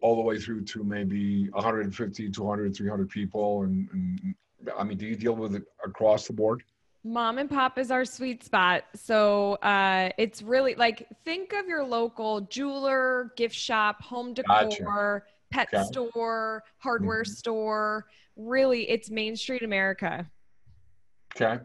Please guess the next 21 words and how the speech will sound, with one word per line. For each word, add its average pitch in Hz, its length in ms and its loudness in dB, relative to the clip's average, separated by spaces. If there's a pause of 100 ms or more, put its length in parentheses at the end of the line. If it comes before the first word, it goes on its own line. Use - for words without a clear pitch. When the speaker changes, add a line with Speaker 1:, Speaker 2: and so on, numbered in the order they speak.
(140)
Speaker 1:
What's 196 240 2
the 135 100 -4
downside 98 720 -2
of 78 160 -14
this? 80 340 -16 (560)
What 131 200 4
is 151 160 0
the, 123 120 2 (140)
what, 127 480 0
what 151 200 4
are 160 80 8
a 131 40 4
couple 139 360 0
of 101 100 -6
things 120 160 0
that 95 160 -2
you 113 80 -6
would 110 180 -4
tell 113 200 0
retailers? 98 560 -2 (120)
"Oh, - 140 -2